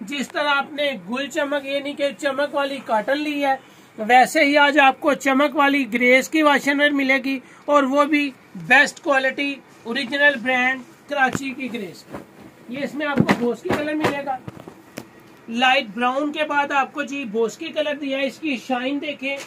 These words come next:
शाइन देखने के काबिल है, इसका म्यार पहनने के काबिल है। आप किसी भी पार्टी पे, किसी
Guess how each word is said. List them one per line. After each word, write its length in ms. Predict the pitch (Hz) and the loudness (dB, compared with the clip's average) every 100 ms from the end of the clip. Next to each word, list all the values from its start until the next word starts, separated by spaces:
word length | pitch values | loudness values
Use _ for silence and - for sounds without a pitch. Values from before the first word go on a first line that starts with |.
| - - - - - - | -16 -18 -18 -20 -20 -12
शाइन 420 | 262 254 269 277 | -10 -6 -6 -8
देखने 560 | 214 247 233 247 302 | -8 -8 -6 -4 -2
के 140 | 302 285 | -4 -6
काबिल 400 | 285 262 277 277 | -4 -2 -2 -4
है, 160 | 269 254 | -4 -4
इसका 320 | - - 269 | -6 -6 -6
म्यार 440 | 240 233 226 247 269 - - - - | -4 -4 0 0 0 -4 -16 -18 -8
पहनने 400 | 247 214 269 311 | -6 -4 -4 -6
के 160 | 302 294 | -8 -8
काबिल 380 | 277 254 269 262 | -6 -4 -4 -4
है। 120 | 254 - - - 254 | -6 -10 -20 -8 -2
आप 200 | 262 - | -2 -4
किसी 440 | 294 233 302 302 | -10 -10 -8 -8
भी 300 | 202 226 294 277 | -8 -6 -6 -6
पार्टी 420 | 285 277 240 285 277 | -2 -2 -2 -8 -10
पे, 260 | 294 277 | -6 -6
किसी 320 | 262 262 - | -6 -10 -10